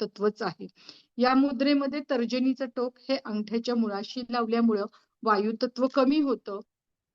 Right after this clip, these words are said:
तसेच इतर तीन बोटं जी आहेत, ही सत्व, रज आणि तम, हे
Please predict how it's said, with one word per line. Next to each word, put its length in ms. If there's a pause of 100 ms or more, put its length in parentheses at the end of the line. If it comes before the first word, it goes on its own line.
तसेच 480
इतर 300
तीन 340
बोटं 400
जी 100
आहेत, 260 (140)
ही 60
सत्व, 720
रज 260 (320)
आणि 180 (120)
तम, 340 (460)
हे 280